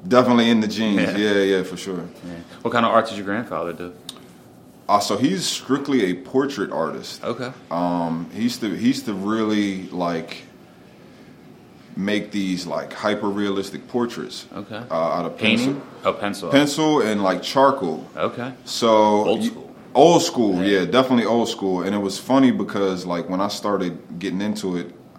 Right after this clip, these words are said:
Speaker 1: you know, I draw, like, kinda weird, trippy stuff.
Speaker 2: <laughs> Right.
Speaker 1: And I would, like, be like, "Hey, granddad, you know, hey, check this out," you know, and he's just like, you know, "What, what is that?" You know, and, uh,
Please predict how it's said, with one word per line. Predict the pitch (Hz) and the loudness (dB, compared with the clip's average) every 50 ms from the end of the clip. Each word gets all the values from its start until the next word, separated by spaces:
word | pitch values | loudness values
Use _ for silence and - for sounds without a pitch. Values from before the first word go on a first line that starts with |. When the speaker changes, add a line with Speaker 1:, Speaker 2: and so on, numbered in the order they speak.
| - | -12
Speaker 1:
you | 92 90 87 | -8 -6 -4
know, | 82 80 | -2 -2
I | 95 98 | -4 -4
draw, | 87 92 90 85 | -4 -6 -6 -6
like, | 80 80 73 71 - | -6 -6 -8 -10 -8
kinda | - 92 80 78 | -8 -8 -8 -6
weird, | 80 85 87 90 85 80 - | -6 -4 -4 -2 -4 -4 -6
trippy | - 104 98 - 90 - | -6 -6 -4 -4 -4 -6
stuff. | - - 87 85 82 80 - - - | -6 -6 -6 -6 -6 -6 -6 -2 0
Speaker 2:
<laughs> | |
Right. | 220 190 107 - - | 0 0 -2 -6 -6
Speaker 1:
And | - 90 101 | -4 2 6
I | 107 113 | 6 8
would, | 107 101 98 | 8 8 6
like, | 95 95 95 90 | 4 4 4 2
be | 95 98 | -2 0
like, | 92 92 92 98 | 0 0 0 2
"Hey, | 107 101 | 0 0
granddad, | 87 110 123 131 120 104 87 90 87 87 85 85 | 0 2 2 2 2 2 0 0 0 0 -2 -2
you | 92 95 | -2 -2
know, | 92 87 87 87 | -2 -2 -2 -2
hey, | 87 95 90 85 - - - | -2 -4 -4 -6 -8 -12 -16
check | - - 110 101 87 | -8 -6 -4 -4 0
this | 127 135 127 - | 0 0 0 2
out," | 113 92 82 76 - - - | 2 2 2 2 -2 -4 -6
you | 95 95 95 | -6 -4 -2
know, | 95 92 90 | 0 0 2
and | 87 98 | 2 0
he's | 110 113 110 | -2 -4 -6
just | 95 85 - | -10 -8 -6
like, | 90 80 82 78 - - - - - - - - - - - - - - - - - - | -4 -4 -4 -4 -6 -10 -18 -20 -20 -20 -20 -20 -20 -20 -20 -20 -20 -20 -20 -20 -16 -12
you | 90 95 | -10 -8
know, | 82 85 | -8 -8
"What, | 85 92 127 127 127 - - - - | -4 -2 -2 -2 -2 -4 -12 -20 -16
what | - 90 107 127 131 151 | -12 0 4 6 8 8
is | 165 160 135 113 | 8 6 6 4
that?" | 110 95 90 80 - - | 4 4 4 2 0 -2
You | 98 104 | -2 0
know, | 101 101 98 98 95 95 | 0 2 2 2 2 2
and, | 92 92 90 90 90 | 2 0 0 0 0
uh, | 90 90 87 87 87 85 85 87 | 0 2 2 2 0 -2 -2 -4